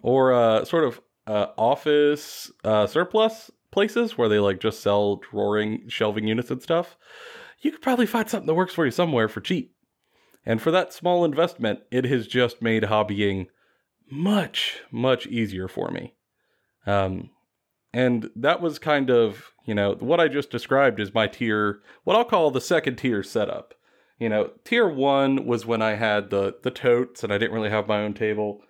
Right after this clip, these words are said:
Uh, tier two is having a, a table that is, like, glass topped for easy cleaning that I can airbrush on, along with the, the roll-around hobby stand with an airbrush on top of it and all the drawers that I can put stuff in.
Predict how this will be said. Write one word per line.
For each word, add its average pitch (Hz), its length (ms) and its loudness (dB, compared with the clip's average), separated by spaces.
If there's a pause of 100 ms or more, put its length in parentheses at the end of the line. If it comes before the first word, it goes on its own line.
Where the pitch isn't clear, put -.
(360)
Uh, 113 200 0
tier 208 340 -2
two 175 460 0
is 131 140 -4
having 127 400 -2
a, 104 420 -4 (440)
a 110 120 -6
table 208 880 0
that 123 160 0
is, 113 120 -4
like, 110 280 -2
glass 127 400 0
topped 127 340 0
for - 160 -14
easy 110 280 -4
cleaning 123 580 -2
that 110 100 0
I 104 80 0
can 104 140 -6
airbrush 143 580 0
on, 135 460 0 (560)
along 123 440 0
with 117 260 0
the, 107 440 0
the 120 100 0
roll-around 139 640 2
hobby 135 360 0
stand 113 600 -2 (100)
with 127 220 -4
an 123 140 -2
airbrush 120 600 0
on 113 160 -2
top 107 260 0
of 101 160 0
it 160 140 0
and 123 100 0
all 123 120 2
the 113 60 -4
drawers 110 400 0
that 104 100 0
I 101 60 0
can 101 220 -6
put 98 220 -4
stuff 95 300 -4
in. 95 240 -4